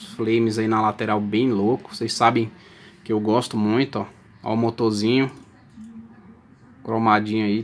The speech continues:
top demais. Cara, muito bonito.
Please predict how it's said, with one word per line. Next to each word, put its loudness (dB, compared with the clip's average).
top -2
demais. -4
Cara, 6
muito -2
bonito. -2